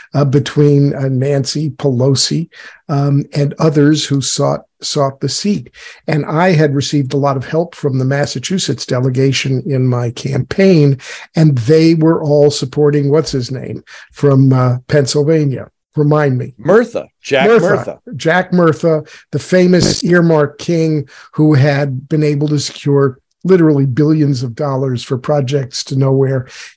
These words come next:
Speaker 1: in, uh, Pennsylvania. He sat in his seat, um, on the far left of the House in the way back in that last seat, surrounded by his acolytes,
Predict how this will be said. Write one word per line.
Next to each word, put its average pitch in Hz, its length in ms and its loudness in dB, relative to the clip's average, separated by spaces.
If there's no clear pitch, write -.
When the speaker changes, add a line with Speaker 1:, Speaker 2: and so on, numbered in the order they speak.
Speaker 1:
in, 160 440 4
uh, 143 120 4
Pennsylvania. 139 840 0
He 180 140 0
sat 165 720 -2
in 170 200 4
his 147 300 4
seat, 180 500 -2
um, 156 440 -2
on 160 220 2
the 147 360 0
far 175 540 2
left 151 600 -2
of 160 340 -4
the 143 140 -2
House 165 640 -2
in 175 140 2
the 165 100 4
way 160 360 2
back 151 460 -4
in 160 120 0
that 156 220 -4
last 156 420 -4
seat, 151 260 -2
surrounded 160 600 -2
by 156 140 -2
his 143 220 -2
acolytes, 143 720 -4